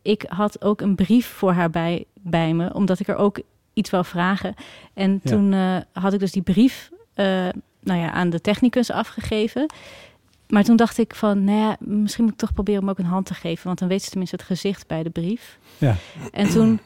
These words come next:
Speaker 1: eh, toen, eh, nou, op een gegeven moment had ze, toen st-, stond ze bij de bar en toen had iemand me ook geholpen. Vera Marijt, nog, nog steeds bedankt, de pianist.
Speaker 2: <laughs>
Speaker 1: Oh, die had me, zeg maar, geduwd van, nou, Brigitte, is Maria Krijkamp.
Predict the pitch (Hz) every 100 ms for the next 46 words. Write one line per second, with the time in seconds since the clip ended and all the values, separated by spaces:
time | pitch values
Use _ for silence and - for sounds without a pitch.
0 | _ - _ _ _ _ _ _ - -
1 | 202 190 185 - 214 202 190 185 180 -
2 | - - 202 185 202 175 240 262 233 240
3 | - - - 226 - - - - 254 240
4 | 214 185 208 247 208 214 214 226 214 196
5 | 190 - 190 175 214 220 226 240 - 180
6 | 175 175 165 165 185 - - 170 - 196
7 | - - 175 180 170 202 - - - 170
8 | 180 220 - - 143 - - - 208 208
9 | 202 190 196 185 196 170 214 269 - 185
10 | 185 - - 226 214 214 247 226 226 208
11 | 196 - 208 240 247